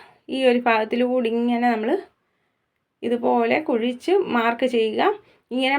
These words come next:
മാർക്ക് ചെയ്തെടുത്തുകൂടെ നമ്മൾ കറക്റ്റായിട്ട് അങ്ങ് കട്ട് ചെയ്തെടുക്കുകയാണ്. ഇങ്ങനെയാണ് നമ്മൾ ഡീപ്പ് കട്ട്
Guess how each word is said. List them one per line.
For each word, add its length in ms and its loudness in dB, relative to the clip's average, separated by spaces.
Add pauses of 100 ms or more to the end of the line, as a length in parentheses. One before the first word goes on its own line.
മാർക്ക് 460 4
ചെയ്തെടുത്തുകൂടെ 760 2
നമ്മൾ 200 0 (180)
കറക്റ്റായിട്ട് 680 2
അങ്ങ് 140 0 (100)
കട്ട് 300 0
ചെയ്തെടുക്കുകയാണ്. 760 0 (100)
ഇങ്ങനെയാണ് 680 6
നമ്മൾ 180 0 (840)
ഡീപ്പ് 280 0
കട്ട് 220 2